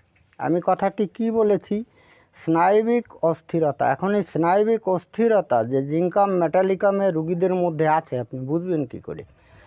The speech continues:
তো সেটা বোঝা যায়, সেটা হচ্ছে যে পা, যে দুটি পা থাকে, সে পা দুটি অনবরত নাড়ায়। তো এর থেকে বোঝা যাবে যে স্নায়বিক অস্থিরতা আছে। তো মূল বিষয়টি হচ্ছে যে জিঙ্কাম মেটালিকামে রুগীদের মাথা ঘোরার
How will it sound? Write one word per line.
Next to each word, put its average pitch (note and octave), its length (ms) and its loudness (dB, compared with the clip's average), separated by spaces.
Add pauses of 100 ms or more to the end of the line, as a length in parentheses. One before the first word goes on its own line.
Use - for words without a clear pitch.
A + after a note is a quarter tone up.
(240)
তো E3 80 0
সেটা F#3 360 2
বোঝা D3+ 320 0
যায়, C#3+ 240 0
সেটা G3 320 -2
হচ্ছে F#3+ 240 -4
যে E3+ 120 -2
পা, D3+ 400 2
যে C#3+ 180 -2
দুটি D#3+ 280 -4
পা G#3 340 2
থাকে, C3 240 -6
সে - 160 -10 (100)
পা E3+ 160 2
দুটি E3+ 260 -4
অনবরত D3 680 -2
নাড়ায়। A#2+ 380 -4 (540)
তো G3 140 2
এর G#3 240 4 (100)
থেকে A#3 280 2
বোঝা G#3 380 2
যাবে C3 300 0
যে D3 180 -2
স্নায়বিক F3+ 720 -2 (260)
অস্থিরতা D#3+ 600 -2
আছে। C3+ 320 -4 (760)
তো E3 200 0 (160)
মূল A3 240 2
বিষয়টি C4 600 2
হচ্ছে A#3 340 2
যে C#3 180 -2
জিঙ্কাম G#3+ 540 2
মেটালিকামে A3+ 800 2
রুগীদের G#3 500 0
মাথা F#3+ 420 0
ঘোরার G#3 380 2